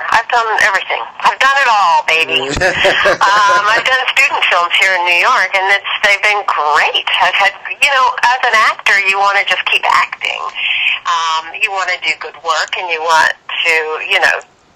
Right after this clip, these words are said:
Speaker 1: uh, read a script that you like and wanna be a part of.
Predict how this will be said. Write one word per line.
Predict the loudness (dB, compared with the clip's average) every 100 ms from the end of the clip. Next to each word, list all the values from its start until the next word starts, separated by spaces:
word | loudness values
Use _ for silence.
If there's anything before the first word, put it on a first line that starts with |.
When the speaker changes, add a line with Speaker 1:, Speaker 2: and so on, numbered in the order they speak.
| _ _ -4 -4 -2 -4 2
Speaker 1:
uh, | 2 2 0 -2 -4
read | -4 -2
a | 0
script | 0 0 -2 -4
that | 2 2
you | 2 -2 -10 -14 -20 _ -4
like | 2 2 4 2
and |
wanna | 2 2 0
be | -4
a | -2
part | 2 4 4
of. | 2